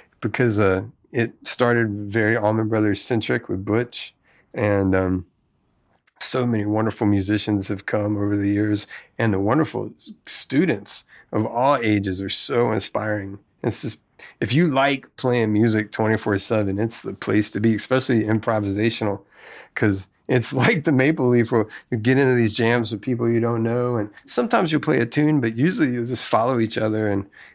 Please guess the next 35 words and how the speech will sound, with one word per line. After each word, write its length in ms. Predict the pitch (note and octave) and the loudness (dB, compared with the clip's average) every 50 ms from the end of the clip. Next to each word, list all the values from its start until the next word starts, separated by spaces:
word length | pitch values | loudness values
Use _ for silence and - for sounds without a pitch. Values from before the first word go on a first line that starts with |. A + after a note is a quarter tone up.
| _ - | _ -8
and 180 | C3 A2+ F#2+ F#2+ | -6 -4 -4 -2
just 400 | G2 A2 A2 - - - - _ _ - - - - - - - | -2 -2 -2 -2 -4 -8 -10 _ _ -20 -20 -20 -20 -18 -12 -4
ensemble 560 | - G#2+ A2 G#2+ - - A2+ G#2+ A#2 A#2 A2 | -2 0 0 0 0 -2 -2 0 0 -2 -2
improvisation. 800 | G#2+ G#2+ G#2+ G#2+ A2 A2 G2+ G2+ G2 G#2 A2 A2+ - - G#2+ G#2 - _ _ _ - - - - | -2 -2 -2 0 0 0 0 -2 -2 -2 -4 -4 -4 -6 -8 -10 -12 _ _ _ -20 -20 -10 -4
But 180 | - A#2+ A2+ A2+ | -2 -2 -2 0
the 100 | - A2+ | -2 -6
classes 720 | G#2 - - - B2+ A2 A2+ A#2 A#2 - - B2+ G#2+ A#2 | -6 -6 -8 -6 -4 -2 -2 -2 -2 0 -2 -2 -2 -2
are 80 | G#2+ G#2 | -4 -4
so 420 | - - - - - C3 B2 B2 | -4 -4 -4 -4 -4 -2 -2 -2
fun, 520 | A2+ - - B2 A2+ A#2 A2+ A2 A2+ A2 G#2+ | -4 -4 -4 -4 -4 -2 -2 -2 -2 -2 -2
and, 220 | G2+ F#2+ F#2+ F#2 _ _ _ _ _ _ _ _ _ _ _ _ _ _ - | -2 -2 -4 -8 _ _ _ _ _ _ _ _ _ _ _ _ _ _ -2
and 120 | D3+ C3+ | 0 0
it's 120 | C#3 - | 0 0
become 360 | - - C3 - - F3 G#3+ D4 | 0 -4 -2 0 0 0 2 2
a 80 | C#4 | 0
legacy 460 | A2+ A2 C3+ E3 F#3+ D#3+ - - C#3 | 0 0 0 0 0 0 0 0 -2
for 200 | B2 - - C3 | -2 -2 -2 -4
Butch, 480 | A2+ G2+ A2+ C#3+ F#3+ - - - - - | -2 0 0 0 0 0 -2 -6 -6 -4
you 80 | C#3+ B2 | -2 0
know, 180 | A#2+ A#2+ C3+ C3+ | 0 0 0 0
like, 260 | B2 A#2+ A#2+ A#2 - - | 0 -2 -2 -4 -4 -4
after 260 | B2 B2+ - - C3 | -4 -4 -2 -2 0
we 100 | B2 A#2+ | 0 2
lost 400 | A2+ A2+ A#2 B2+ C#3 - - - | 2 0 0 -2 -4 -6 -6 -4
Butch, 480 | A2 A2 A#2+ C3 - - - - - _ _ _ _ _ _ | -2 -2 -2 -2 -4 -8 -12 -12 -12 _ _ _ _ _ _
that 140 | - A2+ A2 A#2+ | -8 -4 -2 0
was 240 | C3+ C3 G#2+ G#2+ A2+ A2 - - - - - _ _ _ - | 0 0 0 0 -2 -4 -6 -18 -20 -20 -20 _ _ _ -10
really 400 | - C#3+ A2+ A2+ A#2+ A#2+ B2 B2 A2+ | -6 -2 0 2 2 2 4 2 4
emotional, 600 | G2+ G2+ G2 G#2 B2 A#2+ - - A2+ G#2 G2+ G2 | 2 2 2 2 2 0 0 -2 0 0 2 2
you 100 | G2+ G2+ | 2 2
know, 260 | G#2 A2 A2+ A#2+ B2 | 2 2 2 2 2
and, 200 | A2 G2 G#2 - _ _ _ - | 0 -2 -4 -8 _ _ _ -4
and 140 | - A2+ G2+ | -2 -2 -2
Valor 440 | F#2+ G2 A2 A2 A#2+ B2 B2 B2 | 0 0 0 0 2 2 2 0
Trucks, 680 | A#2 - - B2 A#2 C3 C3 - - - - - - | 0 0 0 0 0 0 -2 -4 -6 -6 -6 -8 -8